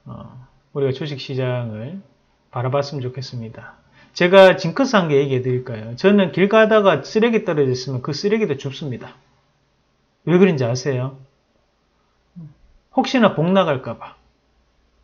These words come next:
네. 심지어 엘리베이터 앞에서 곧장 엘리베이터가 일 층에 서 있다. 저는 안 탑니다.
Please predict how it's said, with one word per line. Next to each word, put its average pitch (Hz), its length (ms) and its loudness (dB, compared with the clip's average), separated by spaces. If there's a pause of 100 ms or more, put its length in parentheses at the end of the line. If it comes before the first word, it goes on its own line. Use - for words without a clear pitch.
(260)
네. 127 240 -16 (320)
심지어 240 380 2
엘리베이터 202 560 4
앞에서 151 680 -2
곧장 190 520 0 (240)
엘리베이터가 196 500 4
일 214 200 2
층에 208 240 -2
서 151 120 -4
있다. 151 360 -6 (460)
저는 196 220 4
안 110 140 -4
탑니다. 151 480 -8